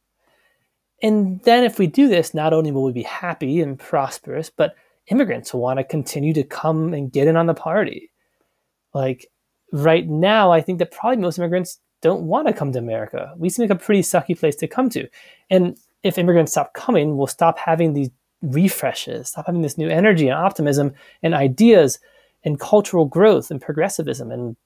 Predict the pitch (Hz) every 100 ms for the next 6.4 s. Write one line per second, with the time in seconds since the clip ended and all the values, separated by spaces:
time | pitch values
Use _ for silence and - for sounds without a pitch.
0 | 247 143 123 123 - 131 120 123 123 127
1 | - - 139 127 127 - - 139 135 135
2 | 143 127 - 135 131 123 131 127 - _
3 | _ _ - - 147 131 131 123 - -
4 | 139 147 131 - 190 214 - - _ _
5 | _ _ _ _ _ _ _ - 147 143
6 | 143 139 143